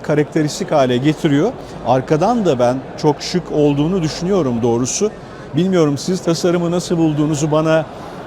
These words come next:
e, lütfen siz de söyleyin. Bu videonun altına yorumlar, e, paylaşırsanız memnun olurum. Ve bakın bu spoiler'ın,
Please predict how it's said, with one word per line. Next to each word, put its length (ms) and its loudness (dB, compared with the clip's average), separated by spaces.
e, 160 0
lütfen 320 -2
siz 340 -2
de 260 2
söyleyin. 520 0
Bu 120 2
videonun 320 0
altına 360 0
yorumlar, 500 2
e, 120 0
paylaşırsanız 760 0
memnun 320 0
olurum. 300 0
Ve 120 0
bakın 220 -2
bu 220 0
spoiler'ın, 720 2